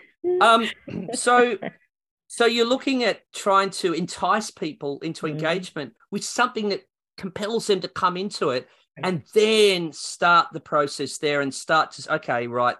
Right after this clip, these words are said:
Speaker 1: I see wh-, where the buttons are, how long to spend in here." So that's the kind of process for that. Do you wanna, I, I, I'll, I'll talk about Reggie Tub in a minute. I'll come back to that. But is there anything that, 'cause I've, I've talked a lot. I've been very conscious that I'm talking a lot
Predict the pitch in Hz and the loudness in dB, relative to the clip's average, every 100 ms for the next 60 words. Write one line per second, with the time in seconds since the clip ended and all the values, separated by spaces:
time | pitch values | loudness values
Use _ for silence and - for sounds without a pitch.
0 | - 127 - 143 127 127 _ _ 143 127 | -6 -10 -6 -6 -6 -10 _ _ -2 0
1 | 117 139 131 131 139 123 131 - 151 143 | 0 0 0 -4 2 4 4 2 0 0
2 | 135 - 131 - 131 127 131 120 123 110 | -2 -6 -12 -8 -8 -6 -8 -8 -10 -12
3 | - _ - - 208 233 254 - - 240 | -14 _ -10 -2 0 0 -2 -6 -4 0
4 | 226 175 - - 185 208 - 180 143 - | 0 0 -4 0 2 2 -2 -6 -6 -10
5 | - - 185 185 175 131 - _ _ _ | -16 -10 -6 -2 0 -2 -4 _ _ _
6 | _ _ _ 165 240 254 185 196 202 196 | _ _ _ -6 -2 2 2 4 4 4
7 | 214 - 208 277 277 214 190 190 208 202 | 2 0 0 0 0 2 2 2 0 0
8 | 165 156 156 156 143 - 165 156 - 160 | 0 -2 -2 0 -2 -2 -2 -2 -2 -4
9 | - 180 180 214 226 220 202 175 147 - | -4 -4 -2 -2 -2 0 0 0 -4 -6
10 | _ _ 170 180 - 175 - 208 - 123 | _ _ -6 -6 -2 -4 0 -4 -2 0
11 | 135 113 127 147 139 139 127 - 139 - | 2 2 0 -2 -2 -2 -2 -4 -8 -6
12 | 127 113 110 127 127 127 98 98 | -6 -6 -4 -4 -4 -6 -6 -6